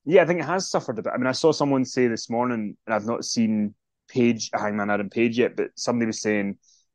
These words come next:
you know, Hangman Adam Page used to be, like, this real highlight of the show where he was, like, a big name, and he just doesn't seem, uh, the way he used to be. He doesn't seem like he's as relevant as he was, which is ironic because he's in this group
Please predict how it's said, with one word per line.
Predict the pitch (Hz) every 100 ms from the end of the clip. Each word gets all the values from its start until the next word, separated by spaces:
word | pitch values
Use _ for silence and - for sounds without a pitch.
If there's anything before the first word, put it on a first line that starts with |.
| _ _ -
you |
know, | 117
Hangman | 107 117 123 123
Adam | 117 110 107
Page | - 110 110 101
used | 113 -
to |
be, | 104 113 107
like, | 104 76
this | 107 - 107
real | 107 104
highlight | - 110 107 107 104
of |
the | 92
show | 98 - 107 107 104
where | 101
he | 101
was, | 98
like, | 107
a | 95
big | 113 101
name, | 101 101 104 104 104 101 _ _ _ _ _
and | 107
he | 123
just | 127 131
doesn't | 131 123 -
seem, | - 131 123 120 117 110 _ _ _ _ _ _ _ -
uh, | 123
the | 131
way | 131
he | 135
used | 135 170 -
to |
be. | 202 131 - _ _ _ _
He | 123
doesn't | 127 127
seem | - 127
like | 120
he's | 113 110
as | 107
relevant | 110 123 123 113
as |
he | 127
was, | 123 123 127 123 - _ _ _ _
which | - 135
is | 151 147
ironic | 147 151 156
because | 95 135 131 120 113 -
he's | 110 120
in | 127 147 139 123 113 _ _ _ _ _ _
this | 120 127 117
group | 104 147 -